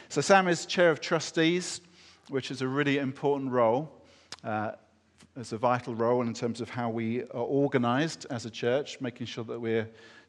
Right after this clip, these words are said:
doing everything financially, charitably, legally as we should.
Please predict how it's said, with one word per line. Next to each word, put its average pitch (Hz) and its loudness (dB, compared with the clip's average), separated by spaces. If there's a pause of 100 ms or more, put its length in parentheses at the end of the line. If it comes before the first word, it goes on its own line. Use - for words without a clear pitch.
doing 117 -2
everything 110 -4
financially, 120 -4 (100)
charitably, 113 -4
legally 117 0
as 113 -6
we 107 -6
should. 107 -4